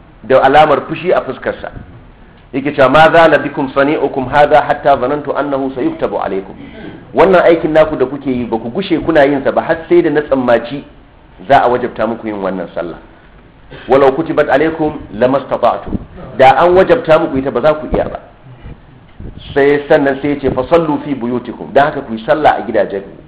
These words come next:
"Fa inna afdala as-sala salatu al-mar'i fi baytihi illa al-maktuba." Domin sallar da tafi kowace daraja ita ce sallar mutum da yayi a gidansa, illa sallar farilla.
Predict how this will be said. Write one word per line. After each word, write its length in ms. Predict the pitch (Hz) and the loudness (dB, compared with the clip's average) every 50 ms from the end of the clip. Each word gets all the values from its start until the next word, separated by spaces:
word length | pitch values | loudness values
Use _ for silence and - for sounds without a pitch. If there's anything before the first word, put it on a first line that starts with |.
| - - - - - - - - - - | -20 -20 -20 -20 -20 -20 -20 -20 -10 -6
"Fa 60 | - 110 | -4 -2
inna 220 | 127 131 131 131 - | 0 0 0 2 2
afdala 340 | 147 165 - 151 156 151 | 0 2 4 4 4 4
as-sala 600 | 143 - - - 135 147 165 170 165 - - - - - | 2 2 2 2 4 6 6 6 4 4 0 -8 -8 -4
salatu 320 | 127 139 143 147 143 135 | 2 4 4 4 2 0
al-mar'i 320 | 131 131 147 147 - 135 131 | -2 0 0 0 0 -4 -6
fi 140 | 135 143 135 | -6 -6 0
baytihi 440 | 147 165 165 160 - 135 147 143 - 160 | 2 2 2 2 -2 -6 -8 -6 -6 -4
illa 140 | 156 139 127 | -4 -2 -2
al-maktuba." 480 | 117 104 95 - - 95 90 78 - - - | -2 -4 -6 -8 -12 -14 -14 -14 -14 -8 -6
Domin 200 | 113 123 139 139 | -4 -4 -2 0
sallar 200 | - 165 160 147 117 | 0 0 2 0 -2
da 60 | 120 - 143 | -2 -6 -8
tafi 140 | 147 151 - | -8 -10 -2
kowace 480 | 156 175 180 175 160 143 - - 139 135 | 2 2 4 4 4 2 0 -2 -4 -2
daraja 320 | 135 147 147 139 131 123 | 0 0 2 2 2 0
ita 180 | 123 135 131 131 | 0 0 -6 -10
ce 160 | - 123 120 113 - | -12 -14 -14 -6 -4
sallar 280 | 147 143 147 143 131 127 | -2 -2 -2 -2 -4 -4
mutum 340 | 123 113 113 - 147 139 123 | -4 -4 -6 -6 -6 -4 0
da 60 | - | 0
yayi 120 | 123 139 147 - | 2 2 0 -2
a 60 | 180 | -2
gidansa, 600 | - - - 165 160 160 160 147 135 135 - - - | -4 0 0 0 0 2 2 2 2 2 0 -4 -8
illa 260 | 151 151 151 147 139 143 147 | -10 -2 0 2 2 2 0
sallar 200 | 143 139 117 107 - | -2 -2 -2 -2 -2
farilla. 360 | - 98 95 90 85 73 - | -4 -6 -6 -8 -10 -12 -14